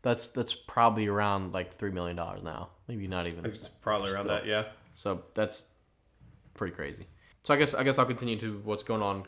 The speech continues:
Speaker 2: Yeah,
Speaker 1: currently.
Speaker 2: tell me what's going on with them now.
Speaker 1: Yeah, and the whole event in general. But Ramona Africa, uh, she acts as a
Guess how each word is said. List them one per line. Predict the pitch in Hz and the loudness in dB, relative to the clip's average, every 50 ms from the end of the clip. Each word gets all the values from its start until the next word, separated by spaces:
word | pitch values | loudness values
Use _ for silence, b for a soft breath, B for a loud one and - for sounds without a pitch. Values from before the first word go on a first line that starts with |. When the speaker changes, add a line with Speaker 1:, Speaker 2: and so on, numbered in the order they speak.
| - - | -4 4
Speaker 2:
Yeah, | 277 220 | 8 10
Speaker 1:
currently. | 139 113 104 95 98 104 98 95 | 10 10 8 6 2 0 0 0
Speaker 2:
tell | - - 139 143 | 2 4 6 8
me | 143 135 | 8 8
what's | 127 127 131 127 - - | 8 6 4 2 -2 0
going | 139 123 120 120 | 2 4 6 6
on | 113 110 110 | 6 4 4
with | 107 107 | 2 0
them | 104 98 | 0 0
now. | 98 98 95 98 98 - - - - | 0 0 0 0 -2 -4 -10 -12 -6
Speaker 1:
Yeah, | - 104 101 98 98 95 | -2 0 2 2 2 2
and | 107 107 104 95 - - - _ _ - | 2 0 -2 -4 -6 -12 -20 _ _ -10
the | 127 113 107 | -6 -4 -4
whole | - - 113 104 101 98 98 - - - _ _ - - - | 0 2 2 2 2 2 -2 -8 -18 -20 _ _ -20 -10 -4
event | - 120 113 107 107 101 95 - - - - - - | -2 0 2 2 2 2 0 -4 -8 -16 -20 -10 -6
in | 117 110 | -2 0
general. | 110 104 98 95 95 95 | 2 2 4 2 2 2
But | - 107 - - - B B B B B B B B | 4 4 2 2 0 B B B B B B B B
Ramona | 147 147 160 160 151 | 8 10 10 10 10
Africa, | 135 131 127 - - 135 123 120 117 110 - 107 - | 8 6 6 4 4 6 8 8 6 4 0 -4 0
uh, | 107 110 107 107 104 - - - - - | 2 2 4 4 2 0 -2 -6 -16 -12
she | - - - - 123 123 123 120 117 110 | -8 -6 -2 2 4 4 4 4 4 4
acts | 110 113 117 117 - | 4 4 4 4 0
as | 113 | -4
a | 104 | -4